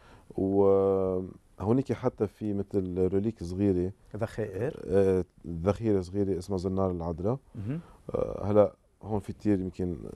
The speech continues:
Speaker 1: حكايات عنها، في حتى
Speaker 2: شو بتقول؟
Speaker 1: تلامس ال-، حتى بعض الأماكن، بعض الأوقات تلامس الأسطورة إذا صح التعبير. آه، بالقرن السابع، آه، بلشت تنكتب عن رقاد السيدة،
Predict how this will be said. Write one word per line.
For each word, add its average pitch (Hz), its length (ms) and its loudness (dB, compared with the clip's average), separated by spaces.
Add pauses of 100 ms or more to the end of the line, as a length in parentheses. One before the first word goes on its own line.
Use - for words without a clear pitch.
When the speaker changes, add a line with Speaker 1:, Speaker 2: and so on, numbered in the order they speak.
(120)
Speaker 1:
حكايات 95 540 2
عنها، 87 720 -4
في 95 260 -2
حتى 92 360 -4 (160)
Speaker 2:
شو - 160 -8
بتقول؟ 113 400 -6 (160)
Speaker 1:
تلامس 113 340 4
ال-، 85 260 -8
حتى 101 320 -2
بعض 98 220 2
الأماكن، 98 500 -4
بعض 92 240 0
الأوقات 95 340 0
تلامس 101 380 -2
الأسطورة 95 540 0
إذا 85 80 -2
صح 90 200 -8
التعبير. 90 460 -2 (520)
آه، 87 200 0
بالقرن 107 480 0
السابع، 98 800 0 (760)
آه، - 80 -2
بلشت 104 360 2
تنكتب 95 420 -2
عن 85 140 -6
رقاد 82 260 -2
السيدة، 76 840 -4